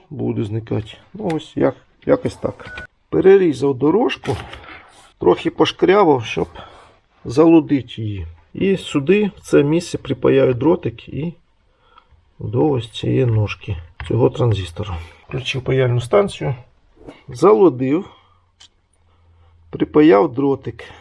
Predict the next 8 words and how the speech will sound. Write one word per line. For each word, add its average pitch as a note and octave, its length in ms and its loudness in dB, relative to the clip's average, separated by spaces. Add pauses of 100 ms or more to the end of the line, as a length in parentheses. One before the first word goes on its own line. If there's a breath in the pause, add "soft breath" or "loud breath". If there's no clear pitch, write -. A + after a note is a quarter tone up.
(280 soft breath)
до C#3 200 -2
дорожки C#3 720 0 (200)
і G3+ 260 -6 (200)
до D3 300 2
ножки C#3+ 480 -4
транзистора. G#2+ 880 -4 (240)
Використовував D#3+ 880 2
провід C#3+ 560 -2